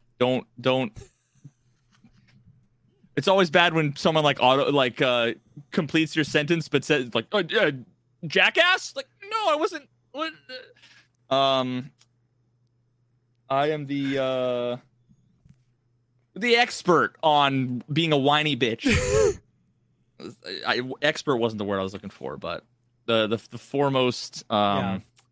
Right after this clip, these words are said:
Speaker 1: what's the word?
Speaker 2: I don't know. I know what word you're looking for.
Speaker 1: Authority. Authority was the word. I'm the
Speaker 2: <laughs> The
Speaker 1: authority.
Speaker 2: foremost authority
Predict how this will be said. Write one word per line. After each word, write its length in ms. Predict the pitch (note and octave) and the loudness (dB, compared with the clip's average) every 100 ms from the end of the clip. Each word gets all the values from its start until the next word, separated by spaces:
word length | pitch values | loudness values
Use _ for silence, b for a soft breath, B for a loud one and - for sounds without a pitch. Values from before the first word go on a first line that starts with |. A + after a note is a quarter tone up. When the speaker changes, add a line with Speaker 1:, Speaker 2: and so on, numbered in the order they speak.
| _ _ _ _ _ | _ _ _ _ _
Speaker 1:
what's 200 | - - | -10 -8
the 60 | F#3+ | -6
word? 720 | D3 D#3+ F#3 F3 E3 D3+ C#3+ B2+ | -6 -6 -4 -4 -6 -10 -12 -6
Speaker 2:
I 100 | C3 | -2
don't 140 | B2 | 0
know. 180 | A#2 A2+ | 0 0
I 200 | D#3+ F#3 | 2 4
know 280 | F3 D#3 G#3 | 6 6 6
what 260 | G3 C#3+ B2+ | 4 4 4
word 240 | B2+ C#3+ | 2 2
you're 120 | B2 | 0
looking 280 | G#2+ A2 C3 | 0 -2 -6
for. 120 | A2 | -4
Speaker 1:
Authority. 760 | D3 G2 A2 D#3 E3 D#3+ A#2+ F#2+ | -2 -2 2 4 6 4 2 2
Authority 760 | C3 - - - F3+ F3 D#3+ C3+ | 0 -2 -8 0 2 4 2 2
was 140 | A2+ | 0
the 80 | A#2+ | 0
word. 220 | A#2 G#2+ | 0 2
I'm 120 | G2+ A#2+ | 2 2
the 40 | B3 | 2
Speaker 2:
<laughs> 0 | |
The 120 | C#3 | 4
Speaker 1:
authority. 920 | A#2+ A#2+ - G3 F#3+ F#3 F3 D#3+ E3 | 2 0 0 4 4 4 6 6 6
Speaker 2:
foremost 280 | D#3 D3 D3 | 6 4 2
authority 640 | B2 C3+ B2 A2+ G2 G2 | -2 2 2 2 0 -4